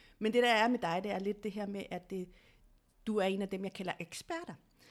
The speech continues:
Og det er noget at gøre med, at jeg som regel, øh, inviterer mænd til podden, fordi så snakker vi om feminisme og ligheden og alle de der ting. Men når det gælder ekspertise, så er det kvinder,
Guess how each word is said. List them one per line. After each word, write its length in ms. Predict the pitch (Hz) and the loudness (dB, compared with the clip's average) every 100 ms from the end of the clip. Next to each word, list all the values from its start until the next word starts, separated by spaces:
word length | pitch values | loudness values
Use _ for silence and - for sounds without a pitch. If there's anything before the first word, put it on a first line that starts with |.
| - - - | -20 -20 -10
Og 200 | - 208 | -4 -2
det 80 | 247 | 2
er 40 | |
noget 200 | 233 220 | 2 2
at 100 | 226 | 0
gøre 200 | 220 208 | 0 -2
med, 140 | 202 202 | -2 -2
at 80 | 196 | 0
jeg 180 | 180 | -2
som 240 | 175 190 190 | -2 -2 -2
regel, 340 | 190 175 131 117 | 0 -2 -2 -8
øh, 60 | - 180 | -6 -4
inviterer 520 | 180 180 175 - 196 - | -4 -6 -8 -6 -4 -2
mænd 320 | 170 277 277 | 0 0 -2
til 100 | 262 | -8
podden, 440 | - 269 269 285 - | -4 -4 0 -2 -4
fordi 480 | 233 226 190 175 165 - _ | -12 -10 -10 -10 -12 -18 _
så 160 | - 175 | -12 -10
snakker 420 | - 160 151 180 | -6 -6 -4 -6
vi 100 | 175 | -6
om 100 | 147 | -6
feminisme 640 | 147 147 170 170 - 165 | -6 -8 -4 -4 -6 -12
og 60 | 110 | -10
ligheden 520 | 151 214 214 190 - | -8 -8 -6 -8 -8
og 60 | - - | -12 -12
alle 160 | 233 240 | -10 -8
de 100 | 220 | -8
der 140 | 185 | -12
ting. 280 | 170 226 226 - - - - | -8 -6 -6 -8 -20 -20 -16
Men 180 | - 214 | -4 0
når 160 | 220 208 | 2 0
det 120 | 196 | -2
gælder 240 | 190 180 | -4 -4
ekspertise, 760 | 156 - - 165 - 302 359 370 | -4 -6 -12 -8 0 2 2 -2
så 160 | - 403 | -6 -6
er 40 | |
det 120 | 392 | -8
kvinder, 460 | - 370 480 427 | -6 -4 -2 -4